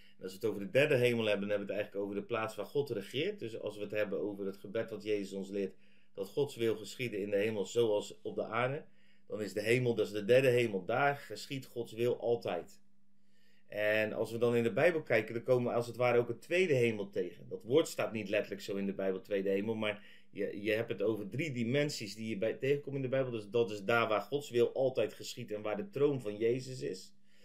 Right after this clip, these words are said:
En dan heb je het over een dimensie die wij niet per se altijd met onze zichtbare, die kunnen wij met onze eigen ogen niet zien. En dat is de plek, die kom je in Efeze tegen, dat ga ik zo even lezen. Dat is de plek waar de machten en de krachten zich bevinden, de hemelse gewesten.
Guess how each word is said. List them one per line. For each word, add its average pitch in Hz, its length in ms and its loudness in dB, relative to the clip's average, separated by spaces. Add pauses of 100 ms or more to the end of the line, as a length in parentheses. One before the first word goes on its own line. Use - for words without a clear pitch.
(360)
En 143 160 -2
dan 135 100 4
heb 127 160 6
je 120 60 -2
het 120 100 2
over 120 240 6
een 113 120 2
dimensie 127 560 2
die 110 140 -4
wij 110 160 4
niet 175 420 0
per 117 120 4
se 147 400 4
altijd 143 320 2
met 117 140 0
onze 113 260 -2
zichtbare, 117 600 -2
die 117 120 -8
kunnen 139 220 2
wij 127 120 8
met 117 120 0
onze 113 400 2 (160)
eigen 151 300 2
ogen 110 220 2
niet 143 200 0
zien. 101 400 -6 (560)
En 107 120 -10
dat 117 160 2
is 101 120 -6
de - 120 -4
plek, 123 260 0
die 113 100 -6
kom 104 160 -8
je 101 60 -6
in 101 80 -2
Efeze 135 480 -4
tegen, 147 240 -6
dat 131 100 -6
ga 110 140 -4
ik 107 80 -6
zo 110 180 -4
even 98 240 -2
lezen. 101 280 -2
Dat 98 80 -8
is 104 60 -8
de 104 60 -12
plek 107 220 -4
waar 104 120 0
de 101 60 0
machten 120 400 -2
en 104 80 -4
de 98 120 -8
krachten 143 380 -8
zich 143 200 -6
bevinden, 131 380 -8
de 107 80 0
hemelse 117 540 0
gewesten. 107 540 -6